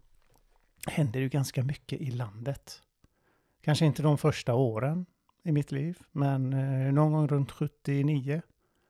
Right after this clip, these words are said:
så, eh, skedde det en revolution i Iran, vilket påverkar ju allas liv där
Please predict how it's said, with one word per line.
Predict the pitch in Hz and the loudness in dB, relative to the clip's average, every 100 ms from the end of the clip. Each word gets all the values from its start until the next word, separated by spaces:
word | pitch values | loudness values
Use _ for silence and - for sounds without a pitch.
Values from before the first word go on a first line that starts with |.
| _ _ - | _ _ -16
så, | - - 131 131 131 127 127 | -6 -2 0 0 0 0 0
eh, | 123 123 120 123 135 147 _ _ - - | -2 -2 -4 -6 -14 -18 _ _ -20 -8
skedde | 160 120 127 | -6 -2 -2
det | 131 | -2
en | 123 | -2
revolution | 120 117 - 135 175 - - | -4 -6 -4 -6 -6 -10 -10
i | 151 | -8
Iran, | 131 - _ - | -8 -10 _ 0
vilket | 131 - 143 | 0 0 0
påverkar | 143 113 117 - 127 | 2 2 -2 -2 0
ju | 117 123 | 0 0
allas | 143 120 131 - | -2 -2 -6 -8
liv | 139 120 - - _ _ _ | -10 -12 -14 -20 _ _ _
där | - 113 101 - - | -14 -12 -12 -14 -20